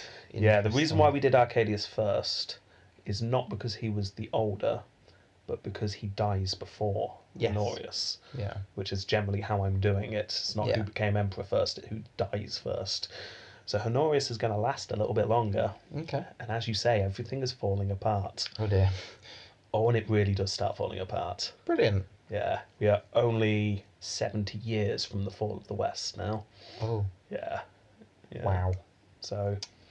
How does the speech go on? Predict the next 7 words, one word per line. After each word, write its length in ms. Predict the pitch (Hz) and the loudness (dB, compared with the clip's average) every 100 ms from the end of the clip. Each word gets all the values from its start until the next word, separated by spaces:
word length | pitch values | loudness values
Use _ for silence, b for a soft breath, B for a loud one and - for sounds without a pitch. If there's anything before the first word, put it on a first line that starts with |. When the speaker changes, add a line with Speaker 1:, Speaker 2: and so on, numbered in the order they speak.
| B B B B B B - | B B B B B B -10
Speaker 1:
we're 100 | - | -6
coming 260 | 165 190 180 | 0 2 2
to 120 | 165 | 0
the 140 | 151 147 | -2 0
end. 480 | 151 113 98 98 - B B | 2 2 2 0 -6 B B
Speaker 2:
Good 100 | 135 | -4
luck. 340 | 127 139 - | 0 0 0